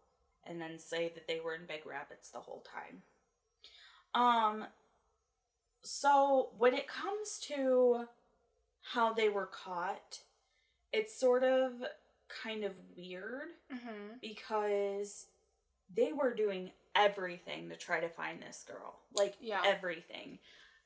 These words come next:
Speaker 1: Um, they were searching in all the rivers, all the lakes. They were looking in,
Speaker 2: Yeah, that's a lot.
Speaker 1: um, all the, like, they would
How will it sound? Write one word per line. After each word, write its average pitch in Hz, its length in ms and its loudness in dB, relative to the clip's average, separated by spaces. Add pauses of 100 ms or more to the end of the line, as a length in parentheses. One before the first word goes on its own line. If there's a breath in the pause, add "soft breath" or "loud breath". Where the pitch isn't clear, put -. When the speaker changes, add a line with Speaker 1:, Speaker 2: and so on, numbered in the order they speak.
(140 soft breath)
Speaker 1:
Um, 185 680 2
they 226 180 6
were 214 180 2
searching 202 480 -4
in 190 100 -8
all 240 280 4
the 247 80 4
rivers, 196 500 -4
all 233 240 2
the 226 100 -4
lakes. 180 400 -2
They 196 180 -4
were 190 140 -4
looking 196 420 -6
in, 180 320 -8
Speaker 2:
Yeah, 233 120 -6
that's 294 120 -6
a 214 60 -6
lot. 196 400 2
Speaker 1:
um, 190 560 -4 (680)
all 226 580 4
the, 214 120 -6
like, 220 380 -4 (140)
they 226 160 2
would 214 200 0